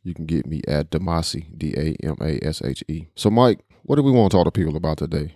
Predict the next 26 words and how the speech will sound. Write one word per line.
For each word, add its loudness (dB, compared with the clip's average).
I -6
think 2
it's 0
a 2
very 4
important 4
subject, 2
but, 0
uh, 0
I'm -4
gonna 2
let 6
Mike 2
lead -2
in 0
'cause -10
he's -10
got -2
a -6
little -2
story -4
to -4
tell -4
with -4
it, -8
too. -8